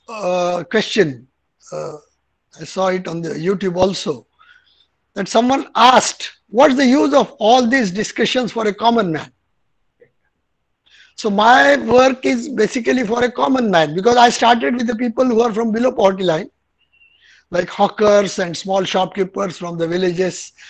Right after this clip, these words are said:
and all these things. And the organizers found in that program that probably the existing models do not work.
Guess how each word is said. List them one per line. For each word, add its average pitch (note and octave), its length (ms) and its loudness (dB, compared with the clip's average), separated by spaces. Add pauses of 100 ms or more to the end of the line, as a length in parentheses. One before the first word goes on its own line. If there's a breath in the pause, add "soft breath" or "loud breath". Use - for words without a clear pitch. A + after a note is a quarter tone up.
(300 loud breath)
and F3+ 160 -4
all F#3+ 140 4
these G3 220 0
things. E3+ 420 -8 (1400)
And C#4+ 120 2
the D4 60 4
organizers D4+ 720 4
found A#3+ 600 2 (240)
in F#3+ 120 -6
that G#3+ 300 2
program A3+ 560 2
that A3+ 360 4 (640 soft breath)
probably A#3 460 2
the B3 160 2
existing B3+ 520 0
models A3 440 2
do G3+ 180 -4
not G#3 240 0
work. D3+ 400 -6